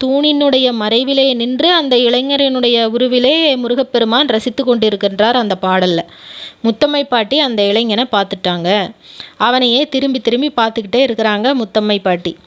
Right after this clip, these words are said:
"யாரா இருக்கும், புதுசா இருக்கே?" அப்படின்னு ரொம்ப குழம்பிட்டு இருக்கிறாங்க. "அவனை பக்கத்துல போய் விசாரிக்கலாமா, யாருன்னு சொல்லி கேட்கலாமா?" அப்படின்னு சொல்லிட்டு பக்கத்துல போலான்னு எழு-, எழுந்திருச்சு அந்த இடத்துக்கு போறதுக்குள்ள காணோம் அந்த இளைஞனை.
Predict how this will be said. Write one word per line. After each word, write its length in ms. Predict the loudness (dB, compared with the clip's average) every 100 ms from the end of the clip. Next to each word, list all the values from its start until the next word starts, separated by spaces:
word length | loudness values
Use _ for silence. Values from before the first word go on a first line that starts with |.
| _
"யாரா 460 | -4 0 2 2 2
இருக்கும், 340 | 0 -2 -6 -4
புதுசா 320 | -4 0 0
இருக்கே?" 460 | 2 2 2 2 -2 -6
அப்படின்னு 380 | 0 2 2
ரொம்ப 280 | 0 0 -2 0
குழம்பிட்டு 300 | 0 2 0
இருக்கிறாங்க. 480 | -2 0 0 0 -2 -4 -16 -16 -4
"அவனை 220 | 0 2
பக்கத்துல 360 | 2 0 -2 -2
போய் 280 | 0 0 0
விசாரிக்கலாமா, 840 | 0 0 0 0 0 0 0 -2 -4
யாருன்னு 440 | -2 2 2 0 -2
சொல்லி 220 | -2 -2
கேட்கலாமா?" 720 | -2 0 0 0 0 -2 -2 -6
அப்படின்னு 360 | -4 0 0 -2
சொல்லிட்டு 600 | -2 -4 0 2 2 0
பக்கத்துல 320 | -2 -2 -2 -2 0
போலான்னு 640 | 2 2 0 -2 -2 0
எழு-, 320 | 0 0 0
எழுந்திருச்சு 540 | 0 0 0 -2 0
அந்த 260 | 0 2 2
இடத்துக்கு 500 | 2 0 -2 2 2
போறதுக்குள்ள 380 | 2 0 0 0 2 0 -2 -6 _ _
காணோம் 320 | -2 0 0
அந்த 180 | 0 0
இளைஞனை. 420 | 0 0 0 -4